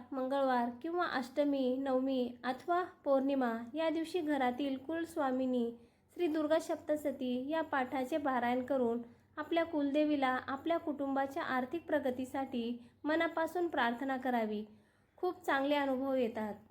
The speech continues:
लक्ष्मी मंत्र नियमित म्हणावा. पगार झाल्यानंतर लगेच तो खर्च करू नये,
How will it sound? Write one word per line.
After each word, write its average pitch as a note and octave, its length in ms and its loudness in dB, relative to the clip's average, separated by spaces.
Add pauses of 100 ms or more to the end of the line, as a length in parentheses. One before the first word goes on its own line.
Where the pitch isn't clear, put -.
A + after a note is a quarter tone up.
(1600)
लक्ष्मी D4 380 2
मंत्र E4 380 4
नियमित D4 500 2
म्हणावा. A3+ 480 0 (1400)
पगार A#3+ 300 2
झाल्यानंतर C4+ 760 2
लगेच D4+ 420 -2
तो F#4 160 0
खर्च D#4+ 280 -2
करू C#4 280 2
नये, A3 280 2